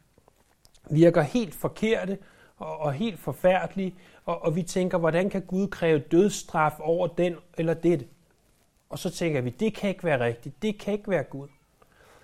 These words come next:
Men hvis vi tror på, at hele Bibelen er Guds ord, så må vi også tro på, at de dele, som vi har svært ved at forstå og svært ved at acceptere, viser os og lærer os, at Gud er hellig,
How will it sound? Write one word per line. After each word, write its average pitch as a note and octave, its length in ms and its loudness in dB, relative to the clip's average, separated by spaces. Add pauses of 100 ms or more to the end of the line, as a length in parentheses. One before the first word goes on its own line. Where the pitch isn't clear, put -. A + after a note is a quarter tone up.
(100)
Men D#3+ 160 0
hvis G3+ 200 0
vi A#3 60 2
tror C#4+ 520 -2
på, A3 200 2
at F3 160 0
hele A#3 480 -2
Bibelen F#3+ 500 -4
er E3 160 -4
Guds F3+ 400 -8
ord, D3+ 220 -10 (920)
så - 120 -2
må A#3 120 4
vi B3+ 140 0
også F#3 220 0
tro - 140 -6
på, F3+ 160 -2
at F3 140 0
de G3+ 200 -4
dele, F#3 280 -2
som D3 240 -8
vi G3+ 80 -4
har G3+ 100 -4
svært E3+ 500 -4
ved F3+ 80 -6
at E3+ 80 -2
forstå - 520 -8
og C3 60 -16
svært E3 440 -2
ved E3+ 60 -2
at D#3 60 -4
acceptere, C#3+ 680 -8 (1300)
viser F3+ 560 -2
os D3+ 280 -8
og C#3+ 140 -4
lærer D3 400 0
os, C#3+ 300 -10
at - 160 -8
Gud F3 360 -6
er D3 180 -8
hellig, F3 380 -8